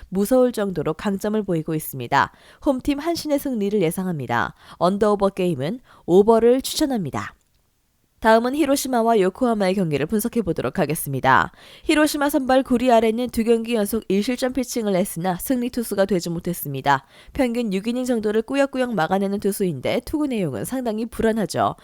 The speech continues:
그래도 이천이십 년대에는 이 점대 이알에이를 기록했고 작년에는 십삼 승으로 팀 내 최다 승을 기록한 투수입니다. 요코하마는 이시다 겐타를 예고했고요.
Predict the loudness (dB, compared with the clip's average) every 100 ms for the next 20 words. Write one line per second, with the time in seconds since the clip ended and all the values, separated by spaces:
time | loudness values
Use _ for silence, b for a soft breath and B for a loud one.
0 | B B 8 8 8 -2 0 2 2 0
1 | -4 -4 0 2 2 2 -4 -2 -2 0
2 | 0 2 0 2 4 6 6 4 2 -2
3 | -2 -2 -6 -6 -2 -2 -2 -4 -2 -2
4 | -2 -4 -6 -4 -4 -2 -4 -2 -4 -4
5 | -4 -4 -4 -2 0 0 0 -2 -4 -2
6 | -4 -4 -4 -2 -4 -2 -6 -4 -2 0
7 | -2 B B B B 4 4 4 2 2
8 | 0 -2 -2 -2 -4 -4 -2 -2 0 0
9 | 0 0 0 0 2 2 0 -2 -2 -2